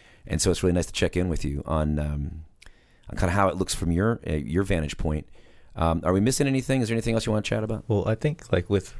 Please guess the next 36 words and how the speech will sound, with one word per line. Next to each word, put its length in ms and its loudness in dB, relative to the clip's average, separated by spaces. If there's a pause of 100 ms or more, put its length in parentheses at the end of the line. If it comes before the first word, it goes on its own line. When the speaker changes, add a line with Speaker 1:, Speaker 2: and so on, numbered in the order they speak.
Speaker 2:
respect 520 0
to 260 0 (220)
a 80 -2
couple 280 0
things 220 0
that 120 0
the 60 -4
two 160 0
of 80 0
you 80 0
touched 320 -4
on, 320 0 (240)
um, 420 -2 (560)
the 80 2
great 260 2
paradox 540 2
that 140 -2
underlies 640 0
this 140 -6
last 300 0
point 380 0
is 140 0
that, 400 0 (1000)
especially 640 2
for 640 0
Calvinism, 760 2 (140)
the, 640 2 (1040)
the 60 2
message 340 4
of 100 0
God 240 4
is 180 0
going 300 2
to 100 -4
be 220 0
sufficient 880 0